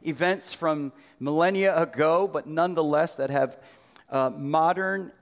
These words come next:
and, and relevant lessons for us because your word is living and active. And so speak your word into our hearts by the power of your Holy Spirit.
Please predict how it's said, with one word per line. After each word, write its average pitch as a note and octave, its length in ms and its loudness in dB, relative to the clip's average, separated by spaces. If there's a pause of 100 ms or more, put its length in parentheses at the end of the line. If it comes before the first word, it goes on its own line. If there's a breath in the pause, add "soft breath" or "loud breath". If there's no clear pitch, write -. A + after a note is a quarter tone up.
(320 soft breath)
and, B2 300 -6
and B2 320 -8
relevant D#3 640 0
lessons D#3 520 -2
for C3+ 200 -4
us B2+ 180 -4
because C3+ 300 -12
your C#3 100 -8
word C#3 260 -4
is A#2 120 -10
living D3 420 -4
and C3 260 -4
active. G#2+ 540 -8 (400 soft breath)
And B2+ 100 -14
so D3 120 -8
speak G3+ 540 -10
your D#3+ 260 -2
word C#3+ 460 -2
into E3 280 -6
our D3 140 0
hearts C3+ 340 -4
by C3+ 200 -2
the A#2+ 80 -10
power F3 460 -2
of B2+ 180 -8
your E3+ 240 -2
Holy D#3+ 280 -8
Spirit. A#2 640 -10